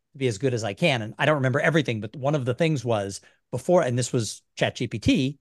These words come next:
speaking as Martin Luther King, "Before I give a speech, I meditate and I pray to make sure that I touch at least one person in the audience. And I know that I won't please everybody, but if I can touch one person," et cetera, et cetera, something along those lines. And he said it gave him an amazing amount of peace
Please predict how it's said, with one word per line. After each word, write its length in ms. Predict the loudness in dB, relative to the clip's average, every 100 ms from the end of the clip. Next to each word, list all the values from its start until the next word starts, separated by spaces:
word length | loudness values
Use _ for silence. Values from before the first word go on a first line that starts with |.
| _ _
speaking 400 | -2 -2 -4 -2
as 100 | -2
Martin 220 | -2 -4
Luther 160 | -10 -8
King, 380 | -6 -4 -6 -10 _ _ _ _
"Before 260 | -4 6 6
I 120 | 8
give 160 | 4 2
a 40 |
speech, 380 | 0 0 0 0
I 80 | -2
meditate 480 | 0 -2 -2 -4 -2
and 100 | -4
I 120 | -6
pray 380 | 0 2 4 2
to 60 |
make 200 | -4 -8
sure 180 | -4 -2
that 140 | -2
I 80 | -4
touch 260 | -4 -6 -6
at 100 | -8
least 240 | -10 -8
one 220 | -4 -4
person 340 | -2 -4 -4 -6
in 100 | -4
the 100 | -2
audience. 420 | -4 -4 -8 -8
And 80 | -8
I 100 | -2
know 440 | 2 4 2 -4 -10 _ _
that 100 | -2
I 60 | 0
won't 200 | -2 -4
please 300 | -2 0 0
everybody, 400 | 0 -2 -4 -4
but 140 | -6
if 100 | -4
I 100 | -4
can 140 | -4 -2
touch 280 | -4 -2
one 160 | -4 -4
person," 360 | -4 -6 -8 -4
et 100 | 0
cetera, 240 | 2 0
et 80 | 0
cetera, 300 | -2 -2 -2
something 260 | 0 2
along 220 | 2 0 0
those 180 | -2
lines. 340 | 2 0 0 -6 -18 _ -6
And 120 | 0
he 80 | 0
said 240 | 2 2
it 160 | 2 -2
gave 180 | -2 0
him 180 | 0 -2
an 120 | -4
amazing 720 | -6 -8 0 4 4 4 2
amount 240 | 0 -2
of 140 | -4 -4
peace 520 | -2 -2 -6 -10